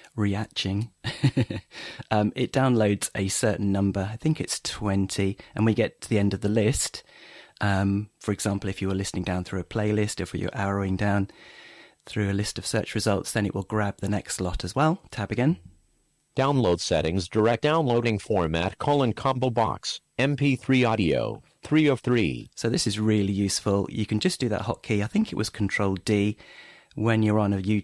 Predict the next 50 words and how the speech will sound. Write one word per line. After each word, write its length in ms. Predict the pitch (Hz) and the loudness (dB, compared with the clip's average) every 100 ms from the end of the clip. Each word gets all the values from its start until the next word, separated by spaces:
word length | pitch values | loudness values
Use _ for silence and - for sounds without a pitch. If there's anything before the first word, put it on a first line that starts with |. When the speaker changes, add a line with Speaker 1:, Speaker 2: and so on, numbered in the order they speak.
| - | -2
Speaker 1:
uh, 220 | 104 95 | -2 -2
video 340 | 95 113 101 95 | -2 -2 0 -2
that 140 | - | -4
you 80 | 101 | -4
like 260 | 101 - | -4 -4
the 140 | - 98 | -6 -4
sound 340 | - 101 101 | -2 0 2
of, 240 | 107 110 - - - - - - | 0 -2 -10 -20 -20 -20 -20 -6
and 480 | 101 98 98 98 - - | -2 2 2 2 0 -4
it 120 | - | -4
will 120 | 101 | -4
download 460 | - 98 95 95 - | -2 -2 -2 -2 -6
it 100 | - | -6
directly. 420 | 98 - 98 98 | -4 -4 -6 -6
It 80 | 101 | -4
won't 160 | 92 | -4
ask 240 | 101 - - | -4 -4 -6
you 80 | |
about 240 | 95 95 - | -4 -4 -6
the 60 | |
file 320 | - 110 101 98 | -4 -2 -2 -2
format 420 | 107 101 90 95 | -2 -2 -2 -4
or 20 | |
anything 240 | 92 101 | -4 -2
like 140 | 95 - | -4 -2
that 240 | 156 - | -4 -4
because 320 | 95 - 101 | -8 -10 -10
you've 140 | 101 - | -10 -6
chosen 340 | 107 98 98 | -4 -2 0
them 300 | 98 101 131 _ - | 0 -2 -4 _ -2
a 60 | |
moment 300 | 123 92 92 | 0 0 -2
ago. 260 | - 98 98 - - - | -4 -6 -6 -10 -20 -4
Speaker 2:
Download 440 | 131 143 131 90 85 | 0 2 2 2 2
settings, 480 | - 78 80 92 107 | 0 0 2 0 0
M 120 | 110 | 0
P 200 | 143 131 | 0 0
three 300 | - 123 113 | 2 2 4
conversion 560 | 131 117 143 151 107 | 2 0 2 0 0
quality, 440 | 85 113 117 104 82 | 0 2 4 2 0
colon, 360 | - 147 131 | 2 2 2
combo 380 | 107 139 131 131 | 0 0 0 0
box, 500 | 120 113 - - - _ - | 2 0 0 -6 -10 _ -2
one 220 | 123 131 | 2 4
hundred 340 | 131 120 110 | 2 2 0
twenty-eight 540 | - 131 131 127 123 - | 0 0 2 4 2 0
K 200 | 135 131 | 0 2
B 200 | 104 - | 2 0
P 320 | - 143 131 | 2 2 2
S, 400 | 80 - - | 0 -2 -4